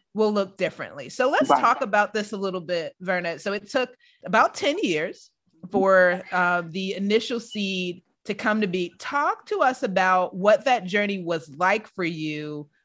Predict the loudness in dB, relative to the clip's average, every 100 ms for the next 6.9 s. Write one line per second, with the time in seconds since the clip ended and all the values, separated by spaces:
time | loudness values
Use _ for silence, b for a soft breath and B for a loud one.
0 | _ -6 2 2 2 -2 0 0 0 0
1 | 2 4 4 2 -2 0 0 0 -2 -2
2 | -2 -2 -4 -2 -2 0 4 8 8 6
3 | -2 0 0 0 -4 -8 -6 -4 -4 0
4 | 2 4 2 -2 -16 _ _ _ 6 8
5 | 8 8 4 2 2 2 2 -2 -6 -10
6 | -10 -8 -4 -4 -4 -4 2 4 2